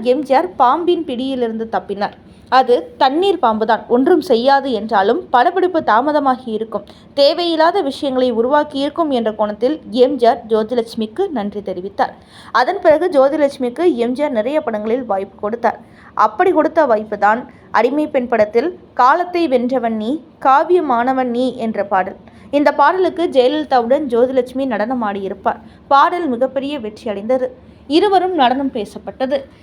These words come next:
ஜெயலலிதாவின் நடனத்தை பார்ப்பதா அல்லது ஜோதிலட்சுமியின் நடனத்தை பார்ப்பதா என்று ரசிகர்கள் ஆர்ப்பரித்து கொண்டாடினார்கள். ஜானகியும் பி சுசிலாவும் பாடிய அந்த பாடல்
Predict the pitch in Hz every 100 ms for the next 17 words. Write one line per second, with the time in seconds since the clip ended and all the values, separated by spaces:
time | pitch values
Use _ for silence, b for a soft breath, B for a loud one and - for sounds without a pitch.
0 | B 233 262 339 349 339 294 262 226 240
1 | 269 254 240 208 202 220 254 339 349 294
2 | 240 302 359 339 311 294 262 233 247 247
3 | 233 214 240 254 254 226 208 226 339 233
4 | 220 277 220 254 - 208 277 - 254 262
5 | 254 196 214 226 202 185 196 180 - B
6 | B B B 240 262 311 359 302 320 311
7 | 294 302 247 269 254 262 247 208 214 -
8 | 233 285 285 202 262